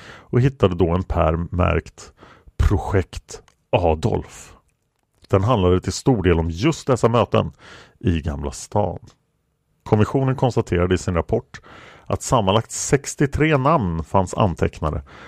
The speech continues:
på personer som någon gång närvarat vid de här mötena. Alla var inte poliser.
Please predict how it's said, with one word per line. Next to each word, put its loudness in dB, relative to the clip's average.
på 0
personer 0
som 0
någon 0
gång 0
närvarat 2
vid -2
de -4
här -4
mötena. -2
Alla 2
var 4
inte -2
poliser. 0